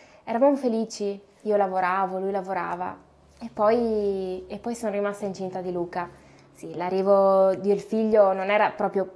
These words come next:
poi così calcolato, però è nata così e va bene così. Ale l'ha presa bene. Oddio, sì, un po' sconvolti all'inizio, tutti e due, però no, l'ha presa benissimo. Addirittura gli aveva fatto tutta la cameretta gialla.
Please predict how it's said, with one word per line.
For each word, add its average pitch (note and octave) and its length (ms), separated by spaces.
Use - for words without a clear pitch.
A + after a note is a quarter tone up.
poi F#3 140
così F#3 260
calcolato, G3 640
però E3 540
è F#3 160
nata F3+ 220
così F3 260
e F3 40
va F3 120
bene E3+ 240
così. E3+ 280
Ale D#4 240
l'ha G#3 80
presa G3+ 320
bene. F3+ 580
Oddio, F#3 280
sì, - 260
un F#3+ 140
po' G3 180
sconvolti G#3 640
all'inizio, G#3 560
tutti G3+ 240
e A3+ 60
due, F#3 600
però A#3 200
no, G#3 160
l'ha F#3+ 100
presa G#3+ 280
benissimo. F#3+ 840
Addirittura A#3 560
gli G#3 60
aveva A#3 200
fatto A3 240
tutta B3 280
la A#3 80
cameretta G#3 560
gialla. F3+ 560